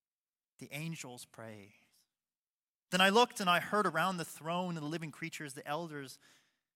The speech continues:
the voice of many angels, numbing, numbering myriads of myriads and thousands of thousands, saying with a loud voice, "Worthy is the Lamb who is slain to receive power and wealth,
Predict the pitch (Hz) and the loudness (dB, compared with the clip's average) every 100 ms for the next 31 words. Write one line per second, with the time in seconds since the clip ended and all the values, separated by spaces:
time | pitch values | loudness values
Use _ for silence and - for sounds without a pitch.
0 | _ - 123 156 190 - 151 147 156 165 | _ -10 -6 -2 0 0 -4 -6 -4 -4
1 | 139 147 156 151 156 151 135 127 123 117 | -8 -8 -8 -8 -10 -10 -10 -10 -12 -10
2 | 135 143 131 123 123 131 151 170 175 170 | -6 -6 -4 -8 -6 -6 -6 -6 -8 -10
3 | 160 170 139 123 120 123 117 110 120 - | -12 -12 -10 -8 -8 -10 -12 -12 -16 -6
4 | 120 135 160 156 156 139 127 117 120 120 | -2 -2 -2 -8 -10 -8 -4 -2 -4 -8
5 | 113 - 131 131 123 123 117 117 113 113 | -8 -6 -6 -10 -10 -6 -4 -4 -6 -10
6 | 104 104 - - _ _ _ _ _ _ | -10 -10 -12 -14 _ _ _ _ _ _
7 | 131 156 185 165 147 131 135 139 127 127 | -2 -2 -4 -6 -4 -2 -2 -4 -6 -8
8 | - 127 127 135 143 135 131 - 123 - | -8 -6 -6 -6 -8 -10 -12 -14 -16 -10
9 | - 143 160 143 127 120 139 135 123 | -2 0 0 -4 -8 -6 -2 -2 -6